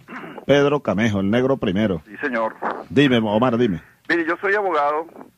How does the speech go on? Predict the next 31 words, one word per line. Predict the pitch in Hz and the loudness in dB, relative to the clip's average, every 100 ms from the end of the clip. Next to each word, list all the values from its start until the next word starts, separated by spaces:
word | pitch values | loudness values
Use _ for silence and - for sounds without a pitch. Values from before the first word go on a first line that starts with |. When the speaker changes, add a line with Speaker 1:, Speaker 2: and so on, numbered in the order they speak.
| _ _ | _ _
Speaker 1:
y | 127 127 123 123 | -12 -6 -2 0
en | 123 | 0
los | |
actuales | 131 123 127 160 | -4 -4 -4 -2
momentos, | 170 156 135 170 180 - _ - | -2 -4 -4 -12 -12 -20 _ -8
eh, | 107 107 104 98 - - - | -4 -4 -4 -6 -10 -14 -6
al | 107 107 | -6 -2
pedimento | 117 117 120 123 110 156 151 | -4 -2 -4 -6 -4 -2 0
de | 127 117 | 0 0
un | 110 117 | -4 -2
gran, | 123 131 131 131 117 101 - | -2 -2 -4 -10 -12 -14 -14
de | - | -6
un | 113 | -4
grupo | 120 135 139 135 | -2 -2 0 0
de | 113 | -2
ex | 113 - | -6 -8
trabajadores | 113 98 98 110 | -8 -4 -4 -4
de | 139 | -4
Viasa, | 127 104 110 - - - - - - | -4 -4 -10 -18 -20 -20 -20 -20 -16
estoy | 104 - - 117 135 143 120 - - | -12 -10 -4 -2 0 -2 -4 -10 -16
<clears throat> | 95 - | -14 -4
asesorándolos | 123 120 104 110 135 139 104 92 - - - - - | -4 -2 -2 0 -2 -4 -12 -16 -20 -20 -18 -18 -10
y | 107 107 104 98 95 95 - - _ 101 | -4 -2 0 -2 -4 -6 -8 -10 _ -6
me | |
he | |
encontrado | 110 - 117 120 | -4 -4 0 0
con | 131 | 0
una | 127 131 | -2 -2
cantidad | 135 123 | -4 -2
de | 113 | -4
dificultades | 123 135 143 147 127 | -4 -10 -2 0 0